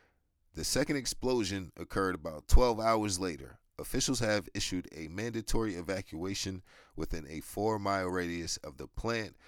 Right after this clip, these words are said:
because of the potential of more explosions. Uh, what is this? It's like the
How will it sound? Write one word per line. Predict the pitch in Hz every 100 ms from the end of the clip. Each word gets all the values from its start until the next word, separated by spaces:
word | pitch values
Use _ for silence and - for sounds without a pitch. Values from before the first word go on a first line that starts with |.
| - _
because | - - 92 90 82 69 -
of | 82 71
the |
potential | 71 - - - 117 - 104 - -
of | 71
more | - 85 95 92 90 - _
explosions. | 82 - - - 76 64 - 98 - - _ _ _ _ _ _ _ _ _ _ _ _ _ _ _ _ _ -
Uh, | 127 131 127 127 - - - - - _ _ _ _ _ _ _ _ _
what | 90 131
is | 95
this? | 65 85
It's | -
like | 104
the | -